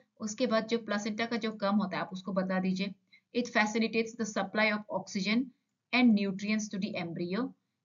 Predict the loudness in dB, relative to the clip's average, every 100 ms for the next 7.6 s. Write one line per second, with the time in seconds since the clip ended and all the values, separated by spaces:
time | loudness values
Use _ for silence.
0 | 0 2 4 2 0 0 0 2 0 0
1 | 0 -2 -2 -2 0 0 4 2 2 -4
2 | -4 -4 -2 -4 -4 -8 -8 -6 -4 -2
3 | 0 0 -2 -6 _ _ _ -6 0 2
4 | 2 0 -2 -4 -4 -2 -2 -4 -6 -2
5 | -2 -4 _ _ _ _ _ -8 -6 -6
6 | -8 -10 -14 _ _ _ _ -6 -6 -6
7 | -10 -8 -4 -2 -2 -6